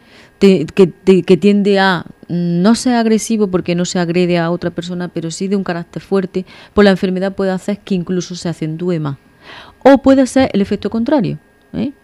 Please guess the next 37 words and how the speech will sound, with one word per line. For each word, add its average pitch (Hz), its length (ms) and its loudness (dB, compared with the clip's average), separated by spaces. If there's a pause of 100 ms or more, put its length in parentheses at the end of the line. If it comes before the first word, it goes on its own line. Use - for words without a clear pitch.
(380)
Una 233 200 2
persona 214 320 -2
que - 80 -8
ha 160 60 -4
sido 175 300 0
de 156 120 0
carácter 185 420 0
impulsiva, 196 600 -4 (140)
pues 220 100 -4
ahora 220 100 0
con 220 120 -4
la 214 40 -4
enfermedad, 202 520 -6 (180)
pues 185 180 -2
incluso 175 380 -4
lo 170 160 -2
que 170 200 -2
se 180 120 -6
lo 170 80 0
toma 190 220 -2
todo, 175 180 -2
se 160 180 -2
ríe 180 300 2
continuamente. 175 560 -6
Tenemos 185 340 -6
una 202 140 -4
usuaria 196 380 -6
que 170 120 -6
nunca 165 220 -6
ha - 20 -10
sido 139 140 -14
agresiva 156 500 -8 (480)
antes 156 280 -2
de 151 40 -4
tener 151 140 -4
la 147 60 -6
enfermedad, 151 420 -6